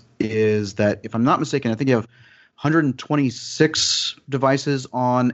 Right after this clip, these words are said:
a bus. I think two of those addresses are reserved. But take that with a grain of salt. I can't remember the exact number, but I think it's, like, either one twenty-six or maybe the whole one twenty-eight or something like that. But you can do that for,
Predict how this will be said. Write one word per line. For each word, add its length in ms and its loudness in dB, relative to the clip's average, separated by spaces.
a 400 0
bus. 640 -2
I 180 -20
think 160 -2
two 180 0
of 60 2
those 280 2
addresses 420 0
are 80 2
reserved. 520 0
But 280 0
take 200 -2
that 120 2
with 100 0
a 40 -2
grain 160 0
of 60 -4
salt. 200 -2
I 40 -4
can't 160 0
remember 140 0
the 100 0
exact 320 -2
number, 200 2
but 100 -4
I 60 0
think 140 -2
it's, 60 -2
like, 140 0
either 160 0
one 220 2
twenty-six 680 -2
or 280 0
maybe 220 2
the 80 0
whole 120 0
one 120 -2
twenty-eight 340 -2
or 60 -2
something 240 2
like 200 -2
that. 240 -2
But 140 0
you 100 4
can 300 0
do 180 2
that 220 -2
for, 560 0